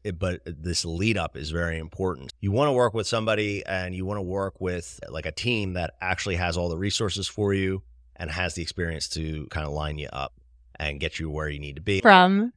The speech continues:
Speaker 2: the ground up.
Speaker 1: From the ground up,
Speaker 2: <laughs>
Speaker 1: that's right.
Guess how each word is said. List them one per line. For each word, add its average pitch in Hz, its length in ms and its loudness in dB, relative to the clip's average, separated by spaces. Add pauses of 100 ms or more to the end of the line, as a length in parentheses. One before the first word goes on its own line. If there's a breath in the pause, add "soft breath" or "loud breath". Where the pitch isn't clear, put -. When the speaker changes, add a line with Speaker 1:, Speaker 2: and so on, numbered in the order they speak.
Speaker 2:
the 156 180 6
ground 156 520 2
up. 107 220 2
Speaker 1:
From 101 220 4
the 98 100 2
ground - 320 4
up, - 120 0
Speaker 2:
<laughs> - 20 -2
Speaker 1:
that's - 260 -2
right. - 100 -8